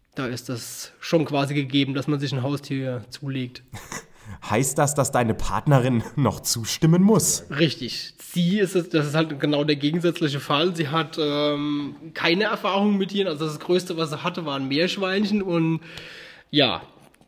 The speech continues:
Speaker 1: da kann ich nicht unbedingt viel damit anfangen. Also ich brauche dann schon einen Hund, auch keinen kleinen Hund, sondern einen Hund, wo man halt auch mal anpacken kann und mit dem man halt auch mal garnern kann. Ich sag mal, ab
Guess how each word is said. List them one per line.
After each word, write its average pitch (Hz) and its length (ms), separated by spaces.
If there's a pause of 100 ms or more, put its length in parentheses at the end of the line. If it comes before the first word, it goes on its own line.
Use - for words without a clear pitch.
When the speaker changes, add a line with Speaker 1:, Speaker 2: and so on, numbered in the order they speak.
(200)
Speaker 1:
da 139 300
kann 156 200
ich 160 160
nicht 151 160
unbedingt 170 340
viel 185 160
damit 170 220
anfangen. 160 340
Also 147 160
ich 139 140
brauche 143 260
dann 151 140
schon 160 140
einen 160 100
Hund, 165 340
auch 135 440
keinen 139 200
kleinen 160 340
Hund, 175 140
sondern 151 240
einen 147 80
Hund, 170 160
wo 160 60
man 147 140
halt 143 120
auch 131 120
mal 143 180
anpacken 160 460
kann 165 220
und 156 400
mit 156 180
dem 151 140
man 139 80
halt 143 160
auch 147 120
mal 143 160
garnern 156 500
kann. 156 240
Ich 147 80
sag 143 120
mal, 139 200
ab 135 220